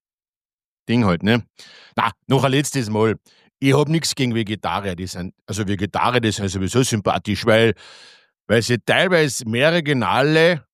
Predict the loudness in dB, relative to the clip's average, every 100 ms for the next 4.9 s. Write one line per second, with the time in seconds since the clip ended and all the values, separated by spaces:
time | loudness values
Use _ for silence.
0 | _ -2 2 2 2 -2 -4 -2 -4 -4
1 | -6 -6 -2 -2 -2 -2 -2 0 0 0
2 | 0 -4 -4 0 0 0 -2 -2 -2 -6
3 | -10 -8 -8 -6 0 0 0 -4 -6 -2
4 | 0 0 2 0 0 -2 -2 -2